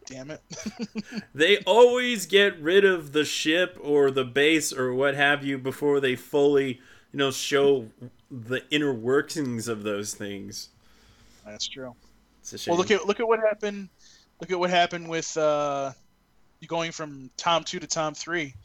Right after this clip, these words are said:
Speaker 1: It just appeared, and then it got explained in a comic.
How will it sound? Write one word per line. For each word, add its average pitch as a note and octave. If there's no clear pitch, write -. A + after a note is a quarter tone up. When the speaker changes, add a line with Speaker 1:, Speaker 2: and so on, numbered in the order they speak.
Speaker 1:
It F3+
just -
appeared, D#3
and E3+
then E3+
it E3+
got E3+
explained E3+
in E3
a D3
comic. C3+